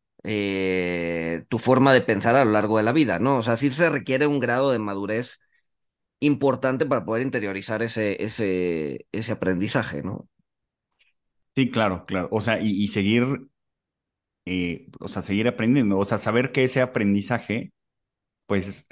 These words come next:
Speaker 2: nada más te llevó a darte cuenta de, de más cosas que ignoras. Pero a lo que voy, o sea, mira, por lo que, por lo que es importante para mí esta, esta reflexión es porque,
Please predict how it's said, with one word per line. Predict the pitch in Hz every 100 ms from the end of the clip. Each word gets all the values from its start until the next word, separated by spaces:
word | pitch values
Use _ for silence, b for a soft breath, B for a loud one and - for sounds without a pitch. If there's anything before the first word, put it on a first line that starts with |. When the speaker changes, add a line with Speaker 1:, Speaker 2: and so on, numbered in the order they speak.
| -
Speaker 2:
nada | - 87 107
más | 120 123 -
te | 107
llevó | 113 101 110
a | 113
darte | 104 - 117
cuenta | 107 104 113
de, | 98 -
de | 87 92
más | 98 104
cosas | 107 -
que | 113
ignoras. | 117 123 101 b b b b _
Pero | 160 165
a |
lo | 165
que | 165
voy, | 175 208
o | 135
sea, | 143 - - _ _ -
mira, | 123 104
por | 135
lo | 139
que, | 139 - _ _ -
por | 127
lo | 127 127
que | 127 123 120 120 123
es | 139
importante | 170 143 123 135 135
para | 135 120 107
mí | 110 123
esta, | 131 - 131
esta | - 104 - 113
reflexión | 107 98 104 - 123 107 104 117 -
es | -
porque, | - 113 - 98 85